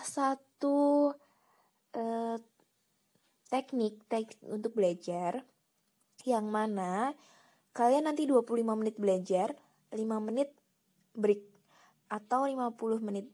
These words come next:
belajar dan sepuluh menit break. Itu memang untuk newbie sih agak susah, tapi kalau udah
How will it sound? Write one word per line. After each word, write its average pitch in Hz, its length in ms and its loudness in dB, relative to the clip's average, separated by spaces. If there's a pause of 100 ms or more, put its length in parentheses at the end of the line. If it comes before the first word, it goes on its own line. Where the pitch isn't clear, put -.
belajar 185 640 -2 (320)
dan 190 320 -2
sepuluh 208 320 -4
menit 208 320 -4
break. - 160 -10 (880)
Itu 240 240 0
memang 233 560 -4 (640)
untuk 220 560 -6
newbie 240 400 0
sih 285 160 -6
agak 226 320 0
susah, 185 720 -8
tapi 233 240 -10
kalau 240 240 -4
udah 208 80 -2